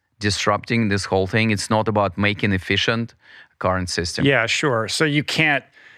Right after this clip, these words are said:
Speaker 2: you can't just focus on the technological innovation without tackling the regulatory
Speaker 1: Oh, execution.
Speaker 2: landscape.
Speaker 1: Oh,
Speaker 2: I mean,
Speaker 1: yeah.
Speaker 2: that is, those things go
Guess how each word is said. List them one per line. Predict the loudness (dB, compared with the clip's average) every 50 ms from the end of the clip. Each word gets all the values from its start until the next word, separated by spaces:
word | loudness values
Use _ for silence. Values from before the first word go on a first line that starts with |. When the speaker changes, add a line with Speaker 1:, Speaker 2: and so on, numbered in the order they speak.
| _ -2
Speaker 2:
you | -2 0
can't | 0 2 0 0 0 0
just | 0 0 0 0 -2
focus | 0 0 0 0 0 -2 0 2
on | 2 2 2
the | 0 -2
technological | -2 0 -2 -2 -2 -2 -2 0 0 0 0 -2 -4 -6 -6 -4
innovation | -2 -2 0 0 2 2 2 2 2 2 0 0 0 2 2
without | 0 2 2 2 2 2 2 0 -2
tackling | -2 -2 0 0 -2 -4 -4 -4 -4 -2 -2
the | -4 -2
regulatory | 0 2 2 2 2 0 2 2 2 2
Speaker 1:
Oh, | 2 2
execution. | 2 2 2 2
Speaker 2:
landscape. | 2 2 2 0 0 -2 -2 -2 0
Speaker 1:
Oh, | 2 2
Speaker 2:
I | 2
mean, | 4 4
Speaker 1:
yeah. | 4 2 2
Speaker 2:
that | 2
is, | 0 -4 -4 -2
those | 0 0 0 0 0
things | 0 0 0 -2 0
go | 0 2 2 2 2 0 -2